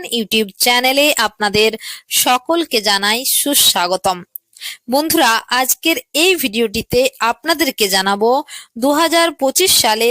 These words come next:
রাখি পূর্ণিমার পূর্ণাঙ্গ সময়সূচি সম্পর্কে এবং রাখি পূর্ণিমার দিনে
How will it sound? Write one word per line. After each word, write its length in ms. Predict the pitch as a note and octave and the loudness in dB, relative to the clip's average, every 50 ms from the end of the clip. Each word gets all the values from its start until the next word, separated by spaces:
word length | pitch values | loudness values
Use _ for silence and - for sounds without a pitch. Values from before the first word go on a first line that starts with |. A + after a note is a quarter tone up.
| B3 | 2
রাখি 380 | A3+ A3+ A3 A3+ - - - E4+ | 2 2 0 0 0 -2 -4 -4
পূর্ণিমার 560 | E4 - C4 B3 A#3+ A#3+ A#3+ B3 B3 B3 B3+ A#3+ - _ | -2 -2 -4 -2 -4 -4 -2 0 0 0 0 -2 -6 _
পূর্ণাঙ্গ 560 | - C4 C#4 C#4 C#4+ D4 D#4+ D#4+ D#4 D#4+ D4+ E4 E4+ | -2 0 0 0 0 0 0 0 0 -2 -2 -2 -2
সময়সূচি 600 | - - A3 F#3+ G3 G3+ G3+ - A3 G#3 - C#4 | 0 0 -2 -2 -2 -2 -2 -2 -2 -2 0 0
সম্পর্কে 600 | - - - G#3 F3+ G3 - F#3+ F#3+ F3 - G3+ G#3 F#3+ - _ - _ _ _ - - - - - - - | 2 2 0 0 -2 -2 -4 -4 -4 -2 0 0 0 0 -2 _ -20 _ _ _ -14 -10 -8 -8 -8 -2 0
এবং 220 | D#4 D#4+ D#4+ F4 E4+ D#4+ | 0 2 2 2 2 2
রাখি 320 | C#4+ C#4+ C#4+ D4+ - - G#4 | 4 2 2 2 0 -2 -2
পূর্ণিমার 480 | G4+ E4+ D4+ C#4 C4+ C4 C4 B3+ B3+ A#3 | -2 -2 -2 -2 -2 0 0 0 0 0
দিনে 300 | A3 B3 B3 B3 C4 | -2 -4 -4 -2 -2